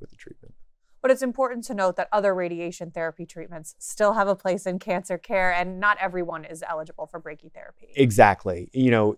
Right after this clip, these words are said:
Speaker 1: so again, it's kinda like going back to the analogy of using it as a tool,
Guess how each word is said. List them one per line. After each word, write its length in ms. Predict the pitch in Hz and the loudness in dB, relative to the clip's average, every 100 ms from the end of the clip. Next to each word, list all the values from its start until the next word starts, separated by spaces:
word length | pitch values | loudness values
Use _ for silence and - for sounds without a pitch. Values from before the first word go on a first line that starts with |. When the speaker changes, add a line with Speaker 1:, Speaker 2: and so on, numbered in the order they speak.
| - | -4
Speaker 1:
so 480 | 110 - 120 110 107 - 110 - - | -2 10 10 10 6 -4 -20 -6 0
again, 440 | 120 127 117 113 | 6 6 6 2
it's 120 | 110 | -2
kinda 200 | - 131 117 | 4 6 8
like 180 | 107 95 | 6 4
going 360 | 120 117 110 101 | 4 4 4 4
back 380 | 107 104 101 | 6 6 4
to 120 | - 104 | -2 0
the 140 | 101 | 0
analogy 680 | 95 95 98 90 98 92 92 | 0 0 0 -2 -4 -4 -4
of 380 | 101 95 90 82 | -2 -4 -4 -8
using 400 | 110 120 123 113 | 2 4 6 4
it 60 | 107 | 2
as 180 | 98 95 | 2 -2
a 60 | |
tool, 440 | - 98 - - | -6 -6 -6 -10